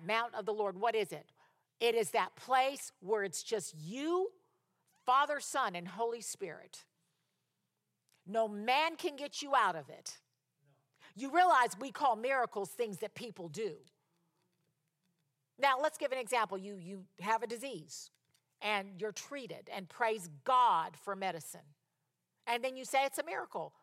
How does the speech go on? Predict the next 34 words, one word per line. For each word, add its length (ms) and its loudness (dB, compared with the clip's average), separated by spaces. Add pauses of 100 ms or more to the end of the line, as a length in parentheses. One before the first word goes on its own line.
No, 440 6
it's 220 0
not 200 -2
a 20 -4
miracle. 420 2
The 140 -2
Lord 200 2
worked 180 0
through 100 -12
the 60 -16
medicine. 380 -2 (520)
A 80 2
miracle 520 4
is, 340 4 (160)
and 300 0
he 260 -6
touch, 480 2 (160)
you 220 -8
touch 320 2
him 240 -2 (180)
and 140 -6
you 100 -4
are 60 -2
suddenly 400 -4
made 240 -8
whole. 140 -4
That's 260 0
a 40 -4
miracle. 440 -10 (1600)
The 120 2
other 240 4
is 180 -2
a 60 0
blessing. 460 -2